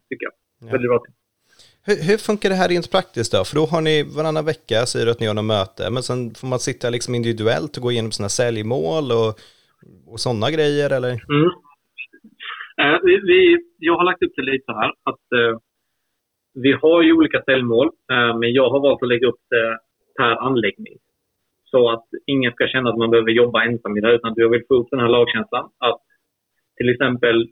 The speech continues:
Speaker 1: i Ronneby och de anläggningar runt omkring där, då har vi detta säljmålet för den här månaden. Och så hjälps vi alla åt för att nå det målet. Eh, och sen registrerar jag, eh, också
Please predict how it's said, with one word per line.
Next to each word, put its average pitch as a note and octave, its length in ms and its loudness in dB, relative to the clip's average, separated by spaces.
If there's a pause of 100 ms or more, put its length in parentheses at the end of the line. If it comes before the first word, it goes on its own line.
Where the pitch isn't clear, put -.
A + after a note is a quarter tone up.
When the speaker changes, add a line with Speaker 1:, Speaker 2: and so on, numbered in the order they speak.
Speaker 1:
i D#3 180 6
Ronneby B2+ 760 2
och B2+ 140 -8
de C3 160 0
anläggningar B2 300 0
runt A#2+ 180 -2
omkring A#2 280 -4
där, A2+ 200 2
då B2+ 100 2
har B2+ 140 6
vi A#2 80 2
detta A#2+ 400 -2
säljmålet A2 500 -4
för A#2+ 80 -6
den A2+ 80 -8
här A2 60 -12
månaden. A2 260 -8
Och C3+ 100 4
så C3+ 60 0
hjälps C3 280 2
vi C3+ 80 4
alla B2 140 4
åt A#2 220 2 (400)
för B2+ 60 0
att A#2 100 -2
nå A2+ 180 0
det A#2 140 0
målet. A2+ 260 -6 (840)
Eh, A2+ 220 0
och B2 200 -2
sen B2+ 220 0
registrerar A#2+ 560 0
jag, A#2 300 2 (240)
eh, B2 320 0
också A#2 480 0